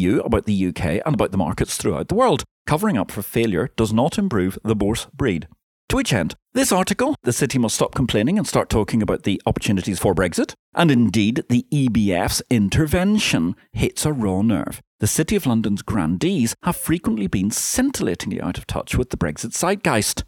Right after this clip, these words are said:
And indeed, if I could predict that Brexit was highly plausible from thousands of miles away, it ought not to have been difficult for those with fully staffed information flows, whereas the city fathers themselves made a rare political declaration,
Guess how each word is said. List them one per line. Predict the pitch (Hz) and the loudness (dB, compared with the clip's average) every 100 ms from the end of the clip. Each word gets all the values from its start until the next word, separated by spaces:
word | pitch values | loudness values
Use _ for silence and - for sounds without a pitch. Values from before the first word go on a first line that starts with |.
| _ - | _ 0
And | 202 | 2
indeed, | 143 127 - - | 2 0 -2 -4
if | 147 | -2
I | 151 285 | 0 0
could | - 226 | -2 -4
predict | - 98 - - - | -6 -6 -8 -10 -10
that | - - _ | -6 -6 _
Brexit | 87 67 85 | -4 -4 -6
was | 95 | -6
highly | - 92 85 | -4 -2 -2
plausible | - 92 80 135 | -2 -4 -2 -4
from | 131 120 | -4 -4
thousands | 113 90 90 90 | -2 -2 -2 -4
of | 82 | -2
miles | 101 156 240 - | 0 0 0 0
away, | 87 - - _ | -2 -4 -8 _
it | 160 | 0
ought | 175 165 | 2 2
not | 143 240 - | 2 2 0
to | - - | -4 -2
have | 107 - | -2 0
been | 76 | -2
difficult | 82 80 80 90 78 | -2 -6 -4 -4 -2
for | 107 | -2
those | 92 87 98 | 0 0 0
with | 95 | 0
fully | - 135 | 0 -2
staffed | - 101 85 - | -2 -2 -4 -4
information | - - 92 160 - 156 | -4 -2 0 0 2 -2
flows, | - 85 69 160 - - - | 0 0 2 0 -2 -12 -2
whereas | 175 95 92 - _ | 0 0 -2 -8 _
the | 139 | -2
city | - 165 135 | 0 -2 -2
fathers | 104 - 208 175 98 | -4 -4 -4 -2 0
themselves | 123 127 - - 110 110 | 0 -2 -2 -2 -2 0
made | 92 120 | 0 2
a | |
rare | 110 95 107 139 | 2 0 0 -2
political | 110 87 - 139 | -2 -2 -4 -4
declaration, | 127 110 - 196 262 247 - | -4 -6 -2 0 0 0 0